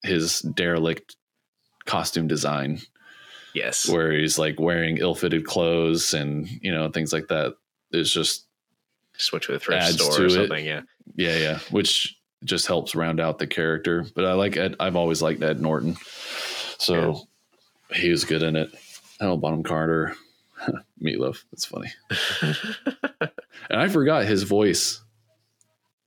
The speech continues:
Speaker 1: in this was like,
Speaker 2: Was like that.
Speaker 1: "It's
Speaker 2: Yeah.
Speaker 1: soft. Hey,
Speaker 2: Yeah.
Speaker 1: it's really good to see you."
Speaker 2: <laughs>
Speaker 1: I, yeah, I forgot that that's what his,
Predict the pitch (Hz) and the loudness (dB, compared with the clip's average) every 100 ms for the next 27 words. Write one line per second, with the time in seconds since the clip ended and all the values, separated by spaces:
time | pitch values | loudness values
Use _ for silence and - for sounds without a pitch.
0 | _ 110 92 82 78 - - _ 123 107 | _ 0 2 2 2 -2 -6 _ 2 4
1 | 98 117 98 92 95 101 104 214 - 233 | 4 4 2 0 2 0 0 0 2 4
2 | 226 202 196 - - - - - - - | 4 2 0 -6 -4 2 6 6 4 0
3 | - 208 254 226 214 240 220 202 - 226 | -8 -2 2 2 4 2 4 2 2 4
4 | 220 185 147 - 127 - 123 - 123 - | 6 6 4 0 -4 -4 -4 -2 -4 -4
5 | - - - 104 98 98 87 85 - 98 | -14 -12 0 4 6 6 4 2 2 2
6 | 117 87 80 - - 95 - 85 87 85 | 4 4 2 0 -2 -2 0 2 2 2
7 | - | -2